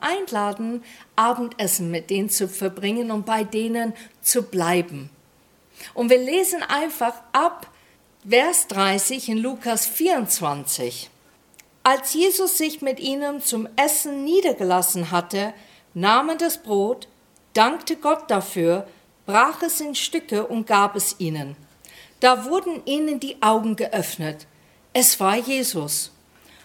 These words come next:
Doch im selben Moment verschwand er und sie konnten ihn nicht mehr sehen. Sie sagten zueinander, „Hat es uns nicht tief berührt, als er unterwegs mit uns sprach und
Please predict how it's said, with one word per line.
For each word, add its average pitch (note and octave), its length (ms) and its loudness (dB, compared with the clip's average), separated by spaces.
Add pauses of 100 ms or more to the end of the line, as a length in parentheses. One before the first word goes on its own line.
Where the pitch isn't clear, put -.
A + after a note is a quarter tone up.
(120)
Doch A#3 200 6
im A#3 160 0
selben C#4+ 380 6
Moment C4 460 0
verschwand A#3 640 -2
er F3+ 220 0
und G#3 160 -4
sie F#3+ 120 -2
konnten A#3 460 -4
ihn G3+ 180 0
nicht A3+ 300 -4
mehr A3 220 -2
sehen. D3 400 -4 (760)
Sie C4 200 2
sagten D#4+ 540 -2
zueinander, C4+ 760 -2 (400)
„Hat E4+ 180 -4
es - 220 0
uns C4+ 380 -4
nicht D#4 300 -6
tief - 340 -2
berührt, C#4+ 580 -2
als B3+ 220 0
er C4 120 -2
unterwegs B3+ 680 -2
mit C#4+ 180 -6
uns B3+ 240 -2
sprach C#4+ 420 -2 (220)
und A#3+ 180 -6